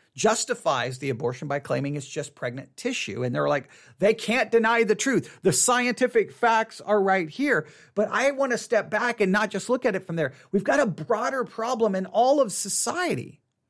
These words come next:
We, we aired, uh, the, a, a segment from American Family Radio,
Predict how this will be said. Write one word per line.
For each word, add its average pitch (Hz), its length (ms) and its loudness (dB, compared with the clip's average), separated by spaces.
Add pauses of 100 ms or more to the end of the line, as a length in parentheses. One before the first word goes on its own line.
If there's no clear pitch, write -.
(1300)
We, 240 220 4
we 233 260 2
aired, 196 480 4 (180)
uh, 147 300 4 (100)
the, 135 460 -4 (160)
a, 123 160 -8
a 165 80 -2
segment 160 540 0 (500)
from 180 240 2
American 202 460 2
Family 202 420 2
Radio, 202 540 0